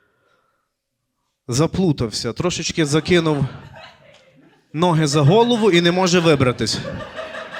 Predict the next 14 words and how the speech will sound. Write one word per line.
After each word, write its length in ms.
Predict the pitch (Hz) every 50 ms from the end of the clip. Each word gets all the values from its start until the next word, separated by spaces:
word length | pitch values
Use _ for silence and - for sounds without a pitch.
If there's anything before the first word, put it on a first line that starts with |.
| - - - 587 - 622 622 - - - - - 988 - - - - - - 508 508 494 508 - - 508 508 - - 508 - - 466 440 - - - - - - - - - 698 - - - 587 - 523 - - - - - _ _ - - - _ - - -
Ширша 460 | - - 208 214 214 - - - 190
Санна. 540 | - - - 185 160 143 131 123 120 113 113 - - - - - - - - - - - - - - - - - - - - - - - - - - - - - - - - - _ _ _ _ _ _ _ -
Збоку 540 | 110 - - 107 - 214 285 285 - 233 185
виглядає, 640 | 170 170 151 165 170 160 156 185 214 240 226 220
ніби 280 | 202 185 180 165 175 165
його 180 | 160 180 208 202
пограбували 640 | - 170 151 170 165 151 156 160 175 175 170 156
хіппі. 600 | - - - 160 160 143 - - - - 226 240 - - - - - - - - - - - - - - - - - - - - - - - - - _ _ _ -
І 80 | 143
таким 260 | 135 156 - 185 175 156
гуманним 480 | 160 170 175 175 175 170 165 160 156
способом 540 | - - - 202 220 214 - - 165 165 156
його 200 | 143 151 160 156
обезвредили. 760 | 151 147 151 139 131 139 139 127 110 107 113 107 101 98 92